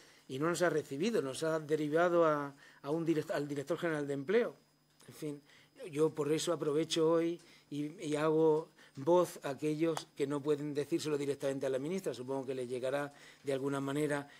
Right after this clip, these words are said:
lo que estoy diciendo aquí esta tarde. Es verdad, y coincido con, con la senadora del P P, que la eficacia de la Inspección de Trabajo se está probando últimamente.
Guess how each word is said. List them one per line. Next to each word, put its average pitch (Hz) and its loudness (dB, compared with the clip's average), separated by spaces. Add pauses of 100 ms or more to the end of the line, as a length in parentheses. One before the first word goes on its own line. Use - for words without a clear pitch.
(100)
lo 147 -2
que 135 -4
estoy 156 -2
diciendo 131 -4
aquí 131 -4
esta 120 -6
tarde. 117 -8 (1700)
Es 156 0
verdad, 175 6 (200)
y 147 0
coincido 170 4
con, 143 2
con 139 -6
la 127 -4
senadora 147 4
del 165 8
P 160 4
P, 185 2 (360)
que 151 0
la 147 2
eficacia 147 0
de 175 6
la 180 8
Inspección 165 2
de 160 0
Trabajo 170 2
se 156 -4
está 156 0
probando 170 4
últimamente. 147 -2